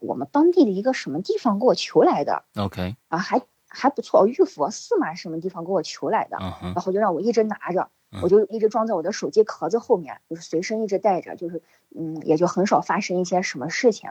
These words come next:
Speaker 2: 嗯。
Speaker 1: 不会听到，也不会看到一些什么事情。
Speaker 2: OK。
Speaker 1: 然后那天就是姥姥要去下葬嘛，嗯，我因为就是穿着那个衣服，就是校服呀什么，就是不太方便。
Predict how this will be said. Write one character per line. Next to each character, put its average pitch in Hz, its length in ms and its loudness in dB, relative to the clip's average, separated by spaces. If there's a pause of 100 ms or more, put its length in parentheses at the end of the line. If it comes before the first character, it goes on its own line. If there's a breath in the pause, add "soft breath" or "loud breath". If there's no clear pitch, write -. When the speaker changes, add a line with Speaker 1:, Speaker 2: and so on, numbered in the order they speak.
Speaker 2:
嗯。 90 240 -6 (800)
Speaker 1:
不 - 80 4
会 220 160 8
听 226 260 -4
到， 208 140 2
也 160 100 0
不 165 140 -8
会 180 140 -4
看 233 260 -6
到 151 140 -8
一 143 60 -14
些 - 160 -12
什 - 140 -12
么 147 120 -8
事 160 180 -6
情。 - 220 -18
Speaker 2:
OK。 87 340 -12 (380)
Speaker 1:
然 - 120 2
后 208 200 2
那 214 240 2
天 214 320 0
就 202 80 2
是 185 200 -2
姥 156 180 0
姥 175 100 4
要 196 120 2
去 208 140 -6
下 208 180 -2
葬 254 220 0
嘛， 147 180 -6 (400)
嗯， 170 520 -6
我 165 160 4
因 185 140 2
为 202 80 6
就 196 100 0
是 180 100 2
穿 202 320 -2
着 196 80 2
那 185 140 2
个 170 120 0
衣 180 200 2
服， 180 260 -4
就 165 100 -4
是 175 60 -4
校 190 220 0
服 - 180 -6
呀 175 160 2
什 170 140 -12
么， 165 80 -8
就 175 80 -10
是 175 140 -14 (220)
不 185 80 0
太 226 160 4
方 226 300 2
便。 214 180 2